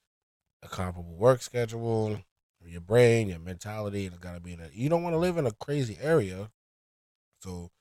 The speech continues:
gonna pay a little bit more money to be in a safer area, and I think me being able to accomplish that when I did at twenty-five was one of the most challenging things for me because it's, one, I already had a vehicle by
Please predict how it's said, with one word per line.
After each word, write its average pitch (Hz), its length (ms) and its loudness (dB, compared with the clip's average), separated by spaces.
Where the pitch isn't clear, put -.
gonna 87 120 -12
pay 92 140 -8
a 95 60 0
little 95 140 -2
bit 92 160 -6
more 90 140 -10
money 95 280 -8
to 90 100 -16
be 87 140 -16
in 82 80 -16
a 80 60 -18
safer 101 420 -10
area, 87 480 -14
and 87 140 -16
I 92 100 -8
think 87 240 -18
me 104 200 -2
being 95 240 -6
able 90 180 -10
to 85 60 -14
accomplish 101 560 -12
that 85 320 -16
when 85 120 -16
I 85 120 -14
did 87 220 -14
at 80 160 -20
twenty-five 92 680 -12
was 90 120 -14
one 90 120 -14
of 87 60 -18
the 87 120 -20
most - 180 -12
challenging 85 640 -8
things 90 380 -16
for 139 180 -8
me 90 320 -10
because 87 460 -20
it's, - 300 -20
one, 123 240 6
I 95 100 2
already 104 180 0
had 101 180 2
a 82 100 -10
vehicle 87 520 -4
by 80 80 -14